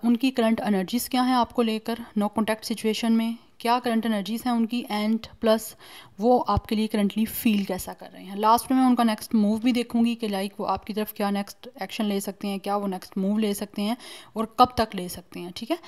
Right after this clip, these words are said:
रीडिंग गाइस कलेक्टिव है, जनरल है, for all signs, for all genders। जो लोग चैनल पे न्यू हैं, don't forget to subscribe, like and share and press all the notification bell।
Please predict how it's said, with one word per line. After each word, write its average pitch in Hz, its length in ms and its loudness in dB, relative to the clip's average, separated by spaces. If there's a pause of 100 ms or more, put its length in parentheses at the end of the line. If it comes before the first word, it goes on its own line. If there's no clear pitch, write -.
(300)
रीडिंग 277 260 8
गाइस 247 200 4
कलेक्टिव 233 460 2
है, 226 180 2
जनरल 208 400 4
है, 233 100 0
for 196 120 -6
all 208 180 -2
signs, 220 320 -2
for 196 100 -8
all 208 200 0
genders। 208 360 -2
जो 214 100 2
लोग 220 180 0
चैनल 208 220 0
पे 226 120 -4
न्यू 226 180 0
हैं, 226 100 -2
don't 196 260 -2
forget 190 260 -6
to 202 60 -10
subscribe, 185 460 -8
like 185 240 -6
and 226 100 -2
share 233 260 -4
and 196 160 -2
press 196 280 -4
all 190 140 -6
the 185 160 -4
notification 180 500 -6
bell। 233 180 0